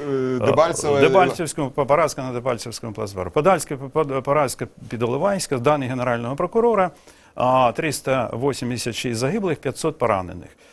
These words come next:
Speaker 1: Того вісімсот вісімдесят чоловік. Таким чином, якщо ми підрахуємо за півроку, що ми маємо? Два Іловайська і чотири Дебальцево. От такий у нас гібридний мир.
Speaker 2: Павел Евгеньевич, так, у нас ще є немножко время. А по вашому мнению, от колега по ефіру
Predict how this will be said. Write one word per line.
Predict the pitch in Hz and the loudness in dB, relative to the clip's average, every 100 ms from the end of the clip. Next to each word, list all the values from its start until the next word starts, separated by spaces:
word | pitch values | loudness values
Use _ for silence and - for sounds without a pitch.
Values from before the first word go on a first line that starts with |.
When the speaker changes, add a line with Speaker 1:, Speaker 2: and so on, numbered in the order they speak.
| _ | _
Speaker 1:
Того | 165 254 165 | 2 2 0
вісімсот | - 123 185 170 | -4 -4 -2 -2
вісімдесят | 143 139 123 113 127 | -2 -2 -4 -6 -8
чоловік. | - 113 101 92 | -4 -4 -4 -2
Таким | - 165 277 254 | 0 2 2 2
чином, | 175 151 131 | 0 -2 -4
якщо | 131 - 226 | -6 -2 0
ми | 196 | 0
підрахуємо | 165 135 117 127 123 123 131 - - - | 0 0 -2 -2 -6 -4 -8 -10 -20 -10
за | 117 226 | 2 2
півроку, | 233 165 120 110 - 135 143 _ _ - | 2 -2 -4 -6 -8 -12 -14 _ _ -2
що | - 180 | 4 4
ми | 147 | 4
маємо? | 131 117 107 | 0 0 2
Два | 127 170 | 4 4
Іловайська | 170 170 185 - 143 | 4 2 2 0 -4
і | |
чотири | 120 127 135 123 | -2 -2 -2 -2
Дебальцево. | 104 90 85 82 104 104 180 | 0 0 0 -2 -6 -4 -2
От | 196 | 0
такий | 180 - 185 175 147 | -2 0 0 0 -2
у | 127 | 0
нас | 139 151 - - - - 95 | 2 0 -2 -8 -10 -8 -4
гібридний | 113 127 139 110 87 | -2 0 0 -4 -4
мир. | 82 82 - _ _ | -4 -6 -8 _ _
Speaker 2:
Павел | 208 226 254 | 6 8 6
Евгеньевич, | 233 202 180 | 6 6 6
так, | 208 185 | 4 4
у | |
нас | 196 196 185 | 4 2 2
ще | 185 185 | 4 6
є | 180 | 6
немножко | 175 170 156 - 160 151 147 139 135 | 2 -2 -4 0 2 4 6 4 2
время. | 175 214 202 180 | 4 4 4 4
А | 208 | 4
по | 226 | 4
вашому | 208 180 165 156 | 4 2 0 -4
мнению, | 143 127 131 | -4 -2 0
от | 143 - | 0 2
колега | 151 151 135 | 2 4 2
по | 143 | 0
ефіру | 135 - 147 139 127 123 | -2 0 0 0 0 -2